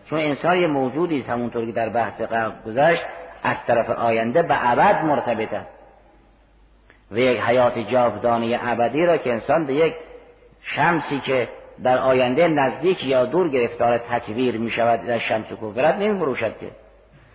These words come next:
اگر خود را به قمر و شمس بفروشد باز خسارت دیده است. فرمود: "همهٔ اینها برای شما مسخرند." منتها اینها را یکی پس از دیگری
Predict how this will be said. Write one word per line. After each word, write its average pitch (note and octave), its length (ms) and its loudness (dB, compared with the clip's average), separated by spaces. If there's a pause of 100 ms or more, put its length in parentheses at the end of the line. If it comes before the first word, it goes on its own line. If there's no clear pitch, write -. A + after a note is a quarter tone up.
(260)
اگر F3+ 340 4
خود F#3 280 2
را C3 260 4 (640)
به C#3+ 120 4
قمر D#3 640 4
و C#3 80 4
شمس D3+ 460 2
بفروشد B2 680 0
باز C3 160 4
خسارت G#2+ 580 -2
دیده G2+ 240 -8
است. - 180 -14 (3000)
فرمود: D#3+ 500 2 (120)
"همهٔ C#3+ 260 0
اینها D3+ 460 2
برای A#2 480 2
شما C3 360 0
مسخرند." G2+ 680 -8 (220)
منتها D3+ 360 0
اینها E3+ 280 2
را F3+ 180 6
یکی F3 240 -2
پس A#2 220 -4
از A2+ 160 -6
دیگری B2 500 -2